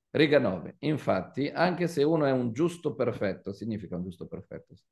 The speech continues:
tradotto dall'ebraico tzaddik gamur,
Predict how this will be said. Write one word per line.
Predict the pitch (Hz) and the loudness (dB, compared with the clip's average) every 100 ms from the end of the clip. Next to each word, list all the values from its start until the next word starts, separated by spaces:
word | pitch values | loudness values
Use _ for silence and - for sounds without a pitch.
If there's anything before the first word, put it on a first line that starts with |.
| _ _ _ - | _ _ _ -8
tradotto | 113 120 131 127 | -4 -2 0 2
dall'ebraico | 120 117 107 123 143 143 147 143 - | 2 2 2 4 4 2 -2 -4 -6
tzaddik | - 120 117 143 143 117 | -6 -4 -2 -4 -4 -2
gamur, | 123 117 113 104 | 0 2 0 -2